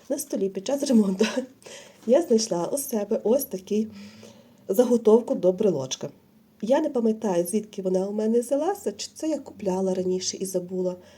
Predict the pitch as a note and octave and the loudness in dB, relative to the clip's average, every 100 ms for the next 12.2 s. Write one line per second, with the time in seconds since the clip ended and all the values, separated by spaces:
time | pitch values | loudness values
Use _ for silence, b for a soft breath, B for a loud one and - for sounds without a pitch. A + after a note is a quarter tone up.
0 | B - G3+ F#3+ E3+ - - G#3+ G#3+ C#4 | B -8 -4 -2 -4 -6 -6 -6 -6 -4
1 | C#4+ C#4 - B3+ - A3+ B3 A3 F#3+ E3 | -4 -6 -10 -10 -4 -2 0 -2 -4 -6
2 | D#3+ F3+ F3+ F3 - F3 F3 F#3 F#3+ B | -8 -8 -6 -6 -8 -12 -10 -10 -10 B
3 | B - C#4 - A#3+ C#4 B3 A3 A3 C4 | B -10 -10 -8 -12 -10 -6 -6 -4 -6
4 | C4 A3 G3+ - D#3 D#3+ E3+ G#3 G#3+ - | -6 -12 -12 -8 -8 -8 -8 -8 -6 -6
5 | A3 F#3 F3 F3+ B B B G3 B3+ B3+ | -8 -4 -6 -6 B B B -6 -4 -4
6 | A3 A3 G#3+ B3 B3 G#3+ A3 - - F3+ | -2 -2 0 0 0 0 -2 -4 -4 -4
7 | - F#3 G3+ F#3 E3 E3 D3+ D#3 B B | -2 -4 -2 0 -2 -4 -12 -12 B B
8 | B B - A3+ D4+ - _ _ B B | B B -2 2 2 -2 _ _ B B
9 | B B A3 G#3+ G#3 F#3+ F3+ - G#3+ F#3+ | B B 0 2 0 -2 -2 -8 -10 -8
10 | G3 C#4+ - F#3 A3 G#3 F#3 D#3 C#3+ _ | -6 -6 -4 -4 -2 -4 -6 -8 -12 _
11 | _ b b b _ _ _ _ _ - | _ b b b _ _ _ _ _ -8
12 | G3+ G#3 | -6 -6